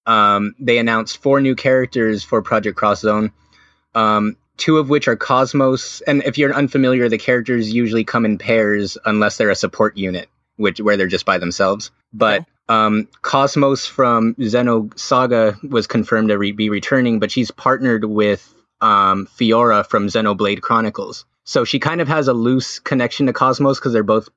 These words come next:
Speaker 1: part of, like, the whole Xeno overarching series of games.
Speaker 2: That's how you
Speaker 1: But
Speaker 2: pronounce her name, Cosmos?
Speaker 1: Um, well, in the game they say Cosmos, but everyone I
Speaker 2: Yeah.
Speaker 1: talk to says Cosmos, so I just pick up on that.
Speaker 2: Yeah, I was, I was like, "Who the fuck's Cosmos? I've heard of Cosmos."
Speaker 1: Yeah, Cosmos.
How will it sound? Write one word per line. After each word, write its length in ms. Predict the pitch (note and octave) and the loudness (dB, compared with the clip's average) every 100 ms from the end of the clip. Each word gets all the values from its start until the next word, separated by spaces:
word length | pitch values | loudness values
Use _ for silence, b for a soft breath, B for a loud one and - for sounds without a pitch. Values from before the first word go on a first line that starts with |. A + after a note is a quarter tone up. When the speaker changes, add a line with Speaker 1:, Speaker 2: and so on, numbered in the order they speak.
| _ | _
Speaker 1:
part 180 | - A#2 | -2 0
of, 60 | G#2+ | 2
like, 160 | G2+ G2 | -2 -2
the 80 | |
whole 200 | G2+ G#2+ | 0 0
Xeno 500 | G2 G2+ G#2 G#2 G2+ - | 2 0 2 0 0 0
overarching 920 | G2+ G#2 G#2+ G#2+ G2+ A2 G#2+ A2+ G#2+ | -2 2 2 0 0 0 0 -2 -2
series 360 | - A2 A2 G#2 | 0 0 0 -2
of 100 | F#2+ | -2
games. 420 | G2+ A2 B2+ - b b b | 0 0 -2 -4 b b b
Speaker 2:
That's 240 | C4+ D4 | -2 0
how 60 | C#4 | 0
you 40 | C4+ | 0
Speaker 1:
But 60 | |
Speaker 2:
pronounce 280 | A3+ G#3+ F3+ | 0 0 0
her 60 | F3+ | 0
name, 240 | E3+ C3+ | 0 -2
Cosmos? 1080 | - - E3+ G#3 G#3 B3+ C#4 C#4+ - - - _ _ _ - | -4 0 2 2 0 0 2 0 -4 -8 -10 _ _ _ 0
Speaker 1:
Um, 200 | C3+ C#3 | 2 2
well, 120 | E3+ | 2
in 120 | F3 | 2
the 60 | F#3 | 2
game 240 | D#3+ F3+ | 2 0
they 80 | E3+ | 0
say 160 | - B2 | 0 -2
Cosmos, 640 | - C#3+ - A#2+ G#2 - | 2 0 2 2 0 -2
but 120 | A#2+ | -2
everyone 260 | A#2 D3 G3 | 0 2 2
I 40 | |
Speaker 2:
Yeah. 120 | D#3 A#2+ | 2 0
Speaker 1:
talk 160 | B2 | -2
to 100 | - | -4
says 200 | A#2+ A2 | -4 -4
Cosmos, 580 | - G#2+ A#2 A2+ C3+ C#3+ | -2 0 0 2 2 0
so 140 | - G#2 | 0 0
I 100 | G#2+ | 0
just 280 | A2 G#2 - _ - | -2 -6 -14 _ -8
pick 200 | G#2+ - | -8 -6
up 160 | F#2 | -6
on 140 | F2 E2+ | -6 -8
that. 180 | F2 - _ _ _ - | -10 -14 _ _ _ -4
Speaker 2:
Yeah, 180 | D#3 C#3+ | 0 4
I 20 | D3 | 4
was, 160 | E3 | 2
I 180 | E3 D3+ | 2 2
was 100 | D#3+ | 2
like, 140 | D3+ C3 | 0 0
"Who 120 | C4 | -2
the 80 | - | 0
fuck's 240 | E4+ - | -4 -4
Cosmos? 500 | - - G3+ A3 C3 | -6 -2 0 0 0
I've 100 | C#3+ | 2
heard 80 | A3+ | 0
of 140 | - | -2
Cosmos." 640 | - E3+ B3+ - A#2 A#2+ - _ - | -2 0 0 0 -2 -2 -6 _ -4
Speaker 1:
Yeah, 180 | C#3+ A2 | -2 0
Cosmos. 600 | - B2+ - F2+ F2 - | 0 0 0 -4 -4 -8